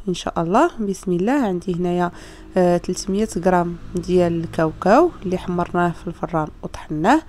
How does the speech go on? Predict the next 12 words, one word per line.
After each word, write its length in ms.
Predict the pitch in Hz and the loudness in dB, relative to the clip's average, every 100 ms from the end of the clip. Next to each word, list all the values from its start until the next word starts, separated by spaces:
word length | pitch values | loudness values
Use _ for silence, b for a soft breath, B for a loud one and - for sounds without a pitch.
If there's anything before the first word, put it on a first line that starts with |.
| B B B - | B B B -2
وعندي 500 | 262 233 220 226 - - - | 0 0 0 -4 -6 -12 -4
مية، 440 | 185 190 233 233 226 | 0 4 6 4 4
ميتين 540 | 196 196 185 - 233 | 2 2 -2 -2 0
غرام 300 | 190 185 175 | 4 4 4
ديال، 300 | 165 175 170 165 160 - | 0 0 2 0 -2 -4
ديال 160 | 165 170 | -2 -2
الزنجلان 560 | 160 160 151 156 208 403 - b b b b b | 0 -2 0 4 4 4 -2 b b b b b
حتى 100 | - | 4
هو 220 | 208 185 | 4 4
محمر 520 | 190 - 170 175 262 - - - - | 0 -2 -2 2 2 0 -14 -6 0
ومطحون 500 | 240 208 - 170 165 | 0 -2 -2 -2 -2
مزيان، 460 | 156 165 208 330 | 0 2 4 2